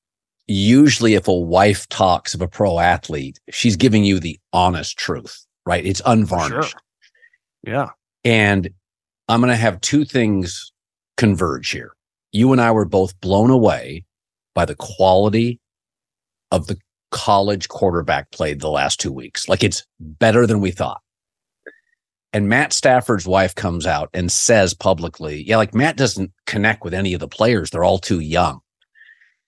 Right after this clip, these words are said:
Speaker 1: And I had, I had somebody tell me, um, you know, during the off season, and it was validated by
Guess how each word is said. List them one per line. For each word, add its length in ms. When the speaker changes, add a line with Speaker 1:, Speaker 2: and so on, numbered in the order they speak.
Speaker 1:
And 300
I 140
had, 280
I 140
had 180
somebody 440
tell 260
me, 480
um, 420
you 120
know, 120
during 380
the 140
off 180
season, 500
and 140
it 140
was 240
validated 840
by 460